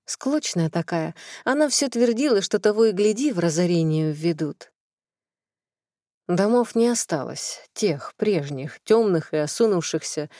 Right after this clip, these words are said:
вросших в землю по самые окна. А может, и того глубже. Теперь вместо них здесь поднимались новенькие пятиэтажки. Стояли крепко, смыкаясь углами, выставляя навстречу позднему солнцу блестящие щиты окон.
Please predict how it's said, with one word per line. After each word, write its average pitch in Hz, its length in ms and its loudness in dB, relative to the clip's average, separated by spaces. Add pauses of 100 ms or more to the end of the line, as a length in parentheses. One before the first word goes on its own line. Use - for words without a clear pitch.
(200)
вросших 202 460 0
в 170 60 -2
землю 196 400 2
по 175 120 -2
самые 180 500 0
окна. - 580 -8 (240)
А 180 80 0
может, 196 340 0
и 160 40 0
того 175 320 2
глубже. 156 540 -4 (680)
Теперь 226 380 0
вместо 214 400 2
них 220 340 0
здесь 170 400 0
поднимались 180 640 0
новенькие 196 520 2
пятиэтажки. 185 1000 -4 (140)
Стояли 160 540 0
крепко, 180 580 -2
смыкаясь 165 640 0
углами, 180 560 2 (340)
выставляя 208 540 2
навстречу 202 600 0
позднему 175 520 2
солнцу 208 540 0
блестящие 175 680 -4
щиты - 540 -6
окон. - 560 -6